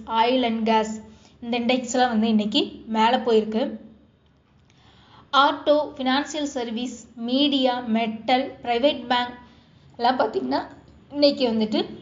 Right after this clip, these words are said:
கீழே வந்திருக்கு. இன்னத்தினுடைய top gainer Eacher Motor,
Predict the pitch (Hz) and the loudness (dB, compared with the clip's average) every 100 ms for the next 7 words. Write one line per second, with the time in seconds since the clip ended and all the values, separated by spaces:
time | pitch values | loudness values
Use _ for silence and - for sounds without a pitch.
0 | - - 254 240 226 220 220 233 - - | -16 -4 0 2 2 0 0 -4 -6 -14
1 | - - - - - - - - - - | -20 -20 -20 -20 -20 -20 -20 -20 -20 -16
2 | - 277 330 330 302 233 220 214 214 - | -4 2 2 2 -2 0 0 0 -2 -8
3 | - - 240 262 254 269 240 220 247 - | -12 -2 0 0 0 0 2 0 -2 -4
4 | - - - - - 311 339 330 294 262 | -14 -20 -20 -18 -4 0 2 2 2 0
5 | 220 226 226 - | 0 0 -2 -4